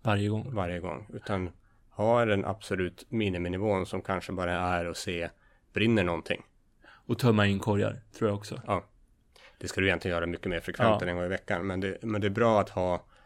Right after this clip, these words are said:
Speaker 1: Ha
Speaker 2: och det är
Speaker 1: ett
Speaker 2: väl också en, en, en bra sammanfattning. Den, veckogenomgången är till för att rädda upp dig lite grann.
Speaker 1: Ja.
Speaker 2: Du kan misshandla ditt system hur mycket du vill nästan under veckan, och sen så kommer det veckogenomgång och då kommer du lite mer in i, in i fas igen, upp på banan igen.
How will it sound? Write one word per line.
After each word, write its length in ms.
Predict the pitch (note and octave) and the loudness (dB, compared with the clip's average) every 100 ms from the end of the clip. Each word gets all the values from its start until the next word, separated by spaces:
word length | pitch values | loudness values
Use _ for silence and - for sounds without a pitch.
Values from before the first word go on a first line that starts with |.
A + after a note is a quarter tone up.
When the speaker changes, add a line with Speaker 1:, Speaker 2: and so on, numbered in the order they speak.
| - | -2
Speaker 1:
Ha 160 | A#2+ | 4
Speaker 2:
och 60 | A#2 | 6
det 60 | |
är 40 | A2+ | 6
Speaker 1:
ett 40 | |
Speaker 2:
väl 80 | A2+ | 6
också 200 | A2+ - | 6 6
en, 160 | G2 G2 | 4 4
en, 260 | G2 F#2+ | 0 -2
en 360 | - G2 F#2 G#2+ | -4 -4 -6 -4
bra 180 | G2 F2+ | -2 -2
sammanfattning. 640 | - F#2 - G2+ F#2 F2+ | -2 -4 -2 -4 -4 -4
Den, 240 | F#2+ - B2 | -4 -4 -2
veckogenomgången 680 | A2 A#2+ G2+ G2+ G#2+ G2+ F2 | -2 0 0 2 2 2 0
är 180 | F2+ | -2
till 240 | F2+ - F2 | -2 -4 -4
för 120 | F2 | -4
att 80 | F2 | -4
rädda 260 | F2+ E2+ | -2 -2
upp 220 | F2+ B2+ - | -2 -2 -2
dig 200 | D2 - _ | -4 -6 _
lite 220 | F#2+ - | -8 -4
grann. 140 | B2 | -4
Speaker 1:
Ja. 60 | A2+ | -2
Speaker 2:
Du 120 | A2+ | -6
kan 140 | F#2+ G2 | -2 -2
misshandla 420 | F2 - G#2+ F#2+ | -2 -2 0 0
ditt 160 | F2 E2 | -2 -6
system 400 | F2+ - E2+ E2 _ _ _ _ _ _ | -8 -6 -6 -6 _ _ _ _ _ _
hur 200 | - G2 | -4 -2
mycket 200 | E2+ - | -2 -4
du 120 | F2 | -2
vill 220 | F#2+ F#2 | 0 0
nästan 280 | F2 E2+ F#2+ | 0 -4 -6
under 160 | E2 E2+ | -4 -4
veckan, 340 | E2+ - E2 | -6 -6 -8
och 100 | E2 | -8
sen 140 | - F2+ | -10 -10
så 80 | |
kommer 260 | - E2+ E2+ | -10 -8 -6
det 60 | E2+ | -6
veckogenomgång 640 | E2+ F2 E2 G2+ C3+ C#3 | -8 -6 -4 -2 0 -2
och 280 | - - - | -4 -8 -8
då 240 | - G2+ - - - _ _ | -8 -10 -12 -20 -20 _ _
kommer 300 | - A#2+ A2 | -4 0 2
du 80 | G#2+ | 2
lite 260 | A2 G2+ G2+ | 0 0 0
mer 340 | F2+ E2+ - - | 0 -2 -4 -8
in 280 | F#2+ F2 E2+ | -6 -4 -6
i, 160 | E2 - - | -6 -10 -12
in 260 | - - F2 | -10 -8 -10
i 220 | F2 - - | -10 -10 -6
fas 320 | F#2 F2 - | -4 -4 -6
igen, 200 | - - | -10 -8
upp 140 | F#2+ | -10
på 80 | - | -8
banan 320 | F#2 F2 F2 | -6 -4 -6
igen. 140 | F2+ | -8